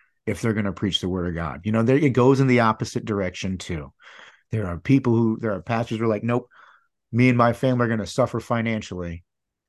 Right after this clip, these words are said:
because I don't wanna be labeled as somebody who might be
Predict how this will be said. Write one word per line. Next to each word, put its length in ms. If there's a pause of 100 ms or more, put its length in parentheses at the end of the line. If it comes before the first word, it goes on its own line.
because 580 (320)
I 100
don't 140
wanna 240
be 400
labeled 400
as 120
somebody 680 (540)
who 180
might 240
be 260